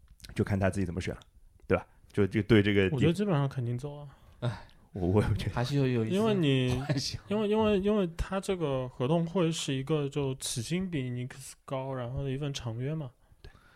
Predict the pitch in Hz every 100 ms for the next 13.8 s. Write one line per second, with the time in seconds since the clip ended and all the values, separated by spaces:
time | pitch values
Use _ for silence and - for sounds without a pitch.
0 | - - - 185 170 170 131 156 170 143
1 | - 131 180 180 120 - 123 104 107 127
2 | 131 - 98 127 110 107 101 107 107 101
3 | 98 - 110 110 - - 139 104 - -
4 | - - - - - - - - - -
5 | 170 220 185 175 147 160 160 131 120 110
6 | 139 - 135 131 131 127 123 110 107 104
7 | - 120 104 117 113 - - - 101 113
8 | 120 120 120 101 98 95 98 117 123 131
9 | 107 107 110 95 98 120 107 110 101 -
10 | - - - - - - - - 165 170
11 | - 113 143 - - - - 147 143 147
12 | - 214 202 196 - 131 127 139 131 131
13 | 254 147 120 113 107 95 92